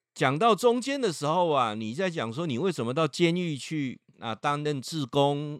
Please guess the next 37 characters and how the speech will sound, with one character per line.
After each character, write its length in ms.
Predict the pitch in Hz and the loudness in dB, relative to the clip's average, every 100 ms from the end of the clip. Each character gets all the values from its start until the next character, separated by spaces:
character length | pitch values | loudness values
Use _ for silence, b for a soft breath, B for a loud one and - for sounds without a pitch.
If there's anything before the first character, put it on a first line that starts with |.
| - | -10
那 180 | 127 131 | -8 -4
包 220 | 139 139 | -2 -4
括 240 | 135 143 | -2 -2
呢 360 | 123 113 110 107 b b b | -2 -4 -6 -8 b b b
你 140 | 107 | -8
太 180 | 104 165 | -2 0
太 200 | 131 113 | 0 -2
担 180 | 98 135 | 0 0
任 140 | 135 | 0
志 200 | 120 131 | -2 -6
工 320 | 110 117 113 95 | -4 -2 -2 -4
啊， 240 | 98 76 78 | -6 -6 -8
那， 160 | 143 143 | -8 -6
那 140 | 156 | -4
一 120 | 160 | -6
段 260 | 147 160 139 | -4 -6 -2
在 100 | 147 | -4
讲 280 | - 98 92 | -4 -6 -6
回 360 | - 113 107 131 | -6 0 0 0
向 440 | - 190 135 95 | -6 -4 -4 -4
的 140 | 90 | -10
这 160 | 82 127 | -8 -8
个 140 | 107 | -8
部 180 | 101 120 | -8 -6
分 100 | 113 | -6
呢， 140 | 98 80 b b b b | -6 -10 b b b b
那 140 | 165 | -2
你 120 | 139 | -2
自 140 | 113 156 | -2 -6
己 100 | 110 | -4
非 120 | 127 | -4
常 160 | 127 | -4
感 160 | 120 92 | -4 -8
同 160 | 85 90 | -8 -8
身 240 | 120 117 | -6 -4
受 240 | - 113 | -2 -2
啊。 280 | - 76 62 | -2 -8 -8